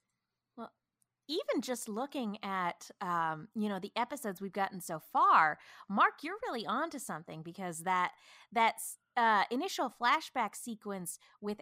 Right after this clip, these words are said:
Axe and Zero, um, where he starts talking about, you know, "Could you do what they done, what West d-, did to his daughter?" Like, he's coming from a very emotional place when he's saying that. So,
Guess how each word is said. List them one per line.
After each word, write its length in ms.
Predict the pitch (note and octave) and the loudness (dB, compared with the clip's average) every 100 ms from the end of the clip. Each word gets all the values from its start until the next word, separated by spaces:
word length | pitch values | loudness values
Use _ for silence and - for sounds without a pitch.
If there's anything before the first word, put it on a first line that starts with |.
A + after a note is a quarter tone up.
| - | -2
Axe 520 | G#3 C4+ B3 - - - | 2 2 0 -8 -10 -8
and 240 | G3 F#3 | -6 -8
Zero, 760 | F3+ A#3 E4+ D4+ D#3+ C#3 D#3 - _ _ _ _ - | -8 -8 -4 0 0 0 -4 -12 _ _ _ _ 2
um, 540 | G#3 G3 F#3 E3+ E3 _ - _ | 4 6 4 2 -6 _ -20 _
where 420 | G#3 A3+ G#3+ G3+ G#3 | -2 0 0 -2 -4
he 180 | B3+ | -4
starts 440 | A3+ - G#3 - - | -2 0 -2 -2 -10
talking 640 | - B3+ G4 - G#3+ F#3 - | 0 10 10 8 -4 -4 -6
about, 400 | F3+ F#3 F3 - - - - - | -2 2 2 -2 -12 -20 -18 -8
you 240 | G#3+ G#3 | -4 -4
know, 100 | D#3+ | -4
"Could 280 | - G#3 G3 | -6 -6 -4
you 160 | C4+ | -4
do 260 | A3+ C4+ C#4+ | -4 -6 -4
what 160 | D4 C#4+ | -6 -4
they 160 | C4 | -4
done, 460 | G#3+ B3 B3 C#4+ A3 | -2 0 0 0 0
what 220 | F#3 F3+ | 0 0
West 360 | G3 G3+ - - | -2 -2 -4 -12
d-, 100 | - - _ | -16 -20 _
did 260 | F#3+ A3 G#3+ | -4 -4 -4
to 120 | A#3 | -6
his 300 | F3+ D#3+ D3 | -6 -10 -6
daughter?" 580 | D3+ C#3 G#3 C#4+ F#4 - _ _ _ - | -2 0 2 2 0 -4 _ _ _ -4
Like, 320 | G#3 A3+ G#3+ _ _ _ _ | 4 4 2 _ _ _ _
he's 300 | - E4 - - | -4 -2 -2 4
coming 280 | F4 G#4+ G4+ | 4 4 -2
from 180 | D4 B3 | -2 0
a 60 | |
very 380 | F3+ F#3+ A#3+ C4 | 0 -2 -2 -2
emotional 720 | F#3 E3 D#3+ F#3+ A#3 - G3 | -4 -4 -2 -2 -4 -6 -6
place 400 | F3+ E3+ A#3+ C4+ | -6 -8 -8 -6
when 120 | F#3 F3 | -8 -8
he's 200 | E3 - | -10 -6
saying 460 | D3 C4 G3+ D#3 | -4 -2 -2 -6
that. 200 | C#3+ - | -8 -6
So, 140 | - | -6